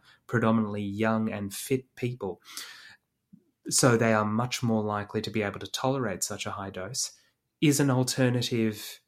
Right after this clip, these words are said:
to adjuvant radiotherapy. And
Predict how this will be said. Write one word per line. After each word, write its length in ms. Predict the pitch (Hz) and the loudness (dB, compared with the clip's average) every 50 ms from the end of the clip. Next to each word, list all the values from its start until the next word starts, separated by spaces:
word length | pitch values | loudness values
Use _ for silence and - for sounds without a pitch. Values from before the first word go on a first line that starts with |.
| _ _ _ _ _ _ _ | _ _ _ _ _ _ _
to 360 | - - 135 123 113 117 117 - | -2 2 2 4 2 2 0 0
adjuvant 340 | - 123 117 - - 123 110 | 0 0 0 0 0 -2 -2
radiotherapy. 680 | 113 120 117 120 123 117 - 170 180 165 170 - 123 - - | -2 -2 -2 -2 -2 -2 -2 -4 -4 -4 -4 -4 -6 -4 -4
And 300 | 127 120 120 120 113 - | -4 -4 -2 -4 -4 -6